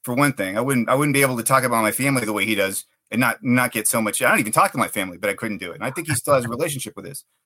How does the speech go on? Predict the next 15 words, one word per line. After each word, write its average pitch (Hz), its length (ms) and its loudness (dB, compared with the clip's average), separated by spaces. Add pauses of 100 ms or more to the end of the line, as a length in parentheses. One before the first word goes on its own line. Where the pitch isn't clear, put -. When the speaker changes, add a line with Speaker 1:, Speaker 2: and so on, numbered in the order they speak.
(140)
Speaker 1:
So, - 240 0 (220)
I 151 120 4
don't 175 100 6
know. 185 180 4 (840)
But 127 240 2 (380)
it's 175 180 0
just 190 160 2
Speaker 2:
That's - 20 -4
Speaker 1:
not 165 140 4
Speaker 2:
kinda - 120 -2 (100)
cool. 101 120 -10 (200)
Speaker 1:
an 143 120 0
option 147 380 4
for 113 120 -6
me. 104 300 -4